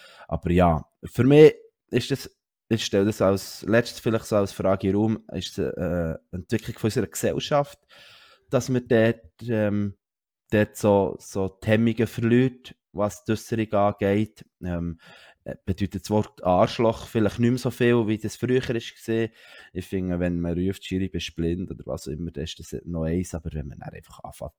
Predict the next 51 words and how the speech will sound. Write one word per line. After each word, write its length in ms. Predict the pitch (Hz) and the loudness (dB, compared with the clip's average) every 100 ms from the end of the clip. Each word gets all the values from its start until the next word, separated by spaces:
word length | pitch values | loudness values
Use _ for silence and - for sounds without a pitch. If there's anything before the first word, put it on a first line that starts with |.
| - | -10
wirklich 320 | 85 - 82 | -10 -8 -8
richtig 340 | 80 - 85 | -8 -8 -10
beleidigen, 640 | - 78 73 76 73 71 67 _ _ - - _ | -6 -6 -6 -8 -8 -10 -12 _ _ -20 -20 _
dann 180 | 69 71 _ _ - | -12 -12 _ _ 2
bringt 260 | 120 127 | 2 6
das 140 | 165 - | 2 6
nichts. 260 | 127 123 | 6 6
Und 100 | 113 | 4
dort 180 | 117 117 | 4 4
bleibt 200 | 120 - | 4 2
mir 80 | 107 | 2
irgendwo 260 | 107 107 104 | 2 2 0
das 160 | - | -2
Wort 260 | 95 104 - | 0 0 0
von 160 | - | -2
meinem 140 | 101 104 | -2 -2
<laughs> 60 | |
Grossvater 800 | - - - - - 90 - - | -8 2 2 2 2 2 2 0
im 160 | 98 92 | 2 2
Ohr, 240 | 82 90 | 0 -2
der 100 | 82 | -2
sagt, 340 | 85 78 82 - - - - - | -4 -2 -2 -4 -18 -18 -18 -12
früher, 300 | - 98 101 | 0 2 4
wo 120 | 110 95 | 2 0
wir 140 | 85 | 2
aber 220 | 92 92 | 2 2
noch 140 | 95 98 | 0 -2
die 120 | 85 | -4
Spiele 300 | - 98 107 | -2 2 2
sind, 180 | 117 127 | 2 0
da 60 | |
hat 100 | 117 | 0
man 80 | 110 | 2
einfach 260 | 131 135 - _ _ | 0 0 -6 _ _
sich 180 | - 117 | -8 -6
auf 140 | 120 | -2
die 120 | 131 | 4
eigene 340 | 139 160 156 131 | 4 4 -2 2
Mannschaft 360 | 123 160 156 | 2 0 -4
konzentriert 640 | - 170 160 - 165 143 | 0 0 0 -4 0 0
und 100 | 107 | 0
die 120 | 113 101 | 0 4
angeführt. 800 | 110 135 - 147 127 101 92 - | 4 2 0 4 6 6 0 -6
Das 180 | - | -8
wäre 140 | 98 92 | -4 -2
nicht 140 | 113 | -4
das 120 | - | -8
Thema 320 | - 104 101 101 | -6 -2 -2 -4
gewesen, 240 | - 98 | -4 -6
dass 160 | 95 95 | -6 -6
man, 160 | 90 | -6